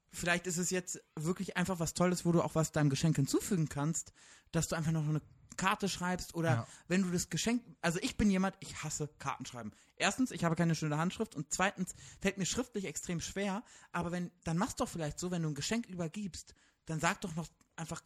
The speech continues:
Speaker 1: Worte über die Person, die wertschätzend sind,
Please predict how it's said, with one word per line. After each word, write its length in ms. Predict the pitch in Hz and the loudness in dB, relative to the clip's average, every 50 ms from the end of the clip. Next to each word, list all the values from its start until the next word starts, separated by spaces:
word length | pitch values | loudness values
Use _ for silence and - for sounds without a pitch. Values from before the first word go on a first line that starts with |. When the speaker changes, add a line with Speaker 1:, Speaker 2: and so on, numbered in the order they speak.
| - _ _ _ - | -16 _ _ _ -8
Speaker 1:
Worte 580 | 139 139 170 196 220 - - 180 175 175 175 - - - - _ - | -4 -2 0 0 -2 -2 -4 -4 -4 -4 -4 -8 -14 -20 -20 _ -8
über 140 | 165 165 165 | -6 -4 -4
die 100 | 156 160 | -4 -4
Person, 360 | - - 156 135 160 175 175 147 | -4 -4 -4 -2 -2 -4 -2 -2
die 120 | 139 127 | 0 2
wertschätzend 560 | 160 170 185 - - - 143 - - 139 127 | 2 2 2 0 -6 -14 -12 -12 -12 -14 -14
sind, 260 | - - - 143 151 | -14 -14 -16 -18 -20